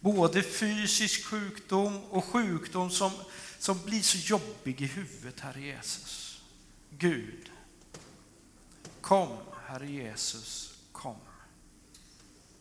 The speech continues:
Kom och berör oss just nu. Men tack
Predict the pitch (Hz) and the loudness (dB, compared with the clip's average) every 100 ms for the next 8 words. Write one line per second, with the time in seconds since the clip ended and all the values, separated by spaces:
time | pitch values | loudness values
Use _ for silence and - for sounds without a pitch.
0 | - - - - - - - - - - | -20 -20 -20 -20 -20 -20 -20 -20 -20 -20
1 | - - - - 165 170 165 170 - 151 | -20 -20 -20 -2 2 4 2 -8 -10 -4
2 | 160 156 165 170 170 170 160 - - 190 | 0 0 0 0 -2 -2 -6 -8 -6 -6
3 | - - - 113 107 110 113 - - - | -4 -6 -6 -12 -14 -16 -18 -20 -20 -20
4 | - - - - - - - - - - | -20 -20 -20 -20 -18 -18 -18 -20 -20 -4
5 | 147 143 - 170 - - | -4 2 6 6 6 -10